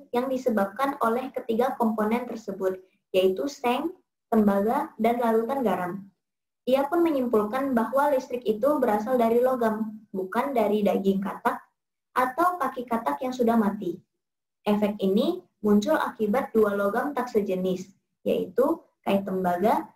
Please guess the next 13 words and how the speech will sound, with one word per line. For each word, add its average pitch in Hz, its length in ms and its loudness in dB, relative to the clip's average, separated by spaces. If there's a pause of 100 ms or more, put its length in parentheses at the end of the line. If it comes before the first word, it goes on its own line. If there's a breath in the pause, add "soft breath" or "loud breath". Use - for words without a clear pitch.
dan 302 320 -2
pisau 240 320 0
bedah 208 320 2
Galvani 202 640 -2 (160)
atau 226 280 0
skalpel 214 600 -2
kala 185 280 -10
itu. - 280 -10 (1400)
Setelah 320 440 0
penelitian 294 560 0
kaki 269 240 -2
katak - 320 -4
tersebut, 185 560 -2